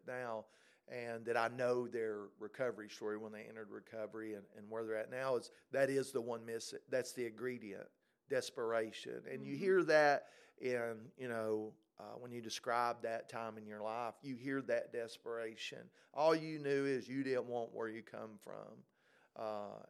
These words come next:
Speaker 1: and, you know, that is a gift. I, I'll tell you that now, that, 'cause it, I spent many years in active addiction because I didn't, I didn't have that blessing of desperation yet. But when I did, uh, it gave me what I need to do whatever it took, go to any lengths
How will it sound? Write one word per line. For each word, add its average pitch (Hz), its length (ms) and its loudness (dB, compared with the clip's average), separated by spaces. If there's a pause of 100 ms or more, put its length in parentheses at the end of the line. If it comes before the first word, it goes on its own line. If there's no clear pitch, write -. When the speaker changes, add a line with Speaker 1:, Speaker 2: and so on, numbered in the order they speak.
(140)
Speaker 1:
and, 110 640 -6 (140)
you 147 100 -2
know, 135 160 2 (220)
that 160 180 6
is 131 140 -2
a 113 80 -6
gift. 104 440 -6
I, 123 160 4
I'll 139 140 6
tell 143 160 4
you 127 160 4
that 113 320 2
now, 110 480 -8
that, 110 340 -4
'cause 117 180 -8
it, 131 100 0 (160)
I 202 40 2
spent 190 280 6
many 175 180 -2
years 151 320 0
in 135 100 -6
active 139 360 0
addiction 123 460 -4 (200)
because 127 300 -6
I 123 120 -4
didn't, 117 520 -10 (600)
I 110 60 -6
didn't 123 240 -4
have 120 300 -2
that 117 240 -4
blessing 120 480 -4
of 113 80 -12
desperation 123 720 -4
yet. 107 180 -6
But 120 120 -6
when 123 140 -4
I 117 100 -2
did, 113 520 0 (560)
uh, 101 360 -4
it 120 160 -6
gave 123 220 2
me 117 100 -10
what 113 200 0
I 107 200 0
need 110 340 -8
to 110 160 -4 (140)
do 185 160 4
whatever 147 340 8
it - 100 -10
took, 113 260 -4
go 156 120 8
to 160 100 6
any 156 180 0
lengths 127 520 -4